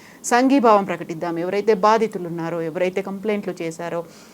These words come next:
వాళ్ళకి సంఘీభావంగా ఎందుకు రాలేకపోతున్నారు అక్కడ ఉన్నటువంటి,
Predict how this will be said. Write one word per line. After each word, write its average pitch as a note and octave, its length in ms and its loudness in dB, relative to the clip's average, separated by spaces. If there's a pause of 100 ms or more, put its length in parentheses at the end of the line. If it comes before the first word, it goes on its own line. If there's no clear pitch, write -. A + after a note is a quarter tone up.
(280)
వాళ్ళకి D4+ 420 0
సంఘీభావంగా C#4+ 760 0
ఎందుకు C4+ 320 0
రాలేకపోతున్నారు A#3+ 800 -4
అక్కడ G3 160 -6
ఉన్నటువంటి, G3+ 640 -6